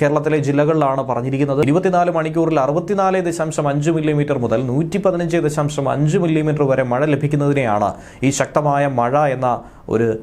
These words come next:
വാക്കുകൊണ്ട് കേന്ദ്ര കാലാവസ്ഥ വകുപ്പ് അർത്ഥമാക്കുന്നത്. അതുകൊണ്ട് വളരെ ശ്രദ്ധിക്കേണ്ട ഒരു സമയം. ബംഗാൾ ഉൾക്കടൽ,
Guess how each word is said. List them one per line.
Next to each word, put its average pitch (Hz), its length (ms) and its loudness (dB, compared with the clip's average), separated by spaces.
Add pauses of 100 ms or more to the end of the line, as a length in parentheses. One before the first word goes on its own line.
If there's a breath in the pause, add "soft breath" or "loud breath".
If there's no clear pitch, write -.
(140)
വാക്കുകൊണ്ട് 127 480 0
കേന്ദ്ര 123 260 0
കാലാവസ്ഥ 127 380 0
വകുപ്പ് 117 200 0
അർത്ഥമാക്കുന്നത്. 110 580 -2
അതുകൊണ്ട് 131 300 0
വളരെ 135 300 2
ശ്രദ്ധിക്കേണ്ട 143 640 0 (200)
ഒരു 110 120 0
സമയം. 92 460 -2 (360 loud breath)
ബംഗാൾ 139 400 2
ഉൾക്കടൽ, 151 400 0